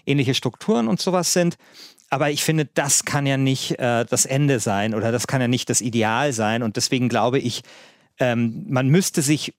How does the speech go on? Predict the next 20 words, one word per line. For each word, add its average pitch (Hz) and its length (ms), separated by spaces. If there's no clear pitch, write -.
viel 151 320
mehr 139 300
überlegen, 135 800
ob - 200
man 131 160
nicht, 127 300
äh, 117 400
tatsächlich 117 340
professionell 117 800
da 104 300
Strukturen 113 600
aufbaut, 101 680
um 107 320
eben, 101 460
äh, 95 260
Verschwörungstheorien 104 1400
und 101 220
Verschwörungstheoretiker 110 880
ganz 104 540
gezielt, 113 640